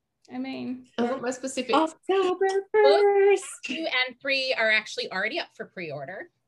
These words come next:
Speaker 1: Mm-hmm.
Speaker 3: Yes.
Speaker 4: Um, book two is definitely coming out October first. Um, the reason for the delay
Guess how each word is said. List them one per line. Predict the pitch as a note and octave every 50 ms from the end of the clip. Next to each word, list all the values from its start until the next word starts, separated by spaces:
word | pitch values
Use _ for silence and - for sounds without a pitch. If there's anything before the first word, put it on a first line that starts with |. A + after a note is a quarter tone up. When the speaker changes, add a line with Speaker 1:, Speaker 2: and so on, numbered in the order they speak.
| _ _ _ -
Speaker 1:
Mm-hmm. | A#3 A#3 G#3 G3 F#3+ A3+ - - -
Speaker 3:
Yes. | - D#3 C#3+ D3+ - - - - _ _ _ _ - -
Speaker 4:
Um, | B3 B3 A#3+ A#3 A#3 A3+ A3 A3 G#3+ G#3+ G#3+ G#3+ G#3 _ _ G#3+ _ _ _ _ -
book | - B3 D4 - - - - - - _ _ - -
two | - C#4+ C#4 C#4 C#4 C4+
is | A#3 A3+ A3+ -
definitely | - A3 G#3+ - A#3+ A#3 A#3
coming | - A3+ A3 G#3+ G3
out | F3+ F3 F#3 F3 F3 - - -
October | E3+ E3 _ - - F3 C#3+ C3
first. | - - - A#2 A3 - - - - - -
Um, | F#3+ F3 F3 E3 D#3+ E3 D3
the | F#3+ F#3
reason | F#3 B3 C4+ D4 C#4 E4+ E4 E4+ E4+ F4
for | D#4+ D4+
the | D4+ D#4
delay | D#4 - F#4 F4+ E4 A#3 E3+ E3 D#3+ E3+ A3 E4 D#4